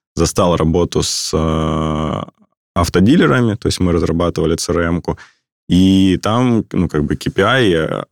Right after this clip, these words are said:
продажи и хваткость за клиента, и не отпускать — это вот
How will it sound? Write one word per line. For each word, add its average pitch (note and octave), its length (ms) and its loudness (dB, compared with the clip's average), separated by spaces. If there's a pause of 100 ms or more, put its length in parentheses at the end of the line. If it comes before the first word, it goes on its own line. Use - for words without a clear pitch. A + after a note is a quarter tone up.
(120)
продажи G2 800 2
и D#2 220 -4
хваткость F2 720 -2
за D2+ 140 -2
клиента, F2 1080 0
и D#2 140 -4
не D#2 160 -2
отпускать — F#2+ 540 -2
это D#2 180 0
вот D#2 220 -2